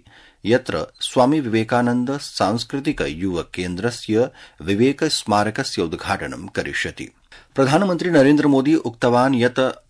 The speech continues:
अपशब्द प्रयोगः, द्वेष भावना च कस्यापि समस्यायाः समाधानं न भवतः। असौ मार्गभ्रष्टेभ्यः युवभ्यः करुणाभावम् आवहन्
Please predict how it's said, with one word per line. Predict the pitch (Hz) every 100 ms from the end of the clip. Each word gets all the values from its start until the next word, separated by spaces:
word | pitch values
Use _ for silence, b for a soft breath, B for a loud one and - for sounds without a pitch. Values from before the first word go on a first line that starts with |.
| -
अपशब्द | 135 160 151 - 139 147 92
प्रयोगः, | 78 - 92 92 104 110 95 92 - -
द्वेष | 87 78 92 123 147 98
भावना | 78 - 87 98 113 120
च | 135 78
कस्यापि | - 101 - 120 117 127
समस्यायाः | - 85 82 - 76 78 87 107
समाधानं | 117 - 76 71 - - - - -
न | 104 -
भवतः। | - - - - - - _ B B -
असौ | 127 92 92 - b 98
मार्गभ्रष्टेभ्यः | 110 131 156 147 127 - 135 139 135 139 156
युवभ्यः | 104 98 107 101 117 117
करुणाभावम् | 135 85 82 82 76 73 101 107 101 123 - B B
आवहन् | 90 113 131 110 78